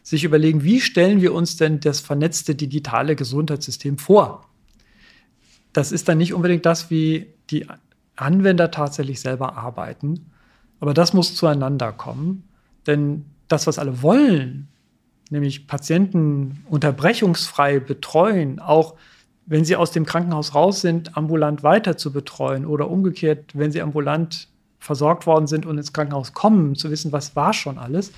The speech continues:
Das ist die große Herausforderung, denn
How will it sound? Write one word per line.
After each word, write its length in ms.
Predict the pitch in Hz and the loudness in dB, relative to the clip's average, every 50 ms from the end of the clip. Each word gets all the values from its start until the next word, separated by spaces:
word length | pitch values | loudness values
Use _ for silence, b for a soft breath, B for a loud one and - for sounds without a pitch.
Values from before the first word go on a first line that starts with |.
| B B B B B B B B B B B B B - | B B B B B B B B B B B B B 0
Das 180 | 165 160 151 | 0 0 2
ist 240 | 202 180 - - - _ _ _ _ - | 0 -4 -4 -6 -12 _ _ _ _ -2
die 80 | 170 | -2
große 440 | 151 - 135 143 180 269 294 - 233 | -2 -2 0 2 2 2 2 2 2
Herausforderung, 800 | 190 160 143 135 135 147 156 - - 175 180 185 190 190 185 175 | 2 2 2 0 -2 -2 -2 -2 0 0 0 2 2 0 0 2
denn 380 | 165 165 165 165 165 165 165 | 2 2 2 2 0 0 -2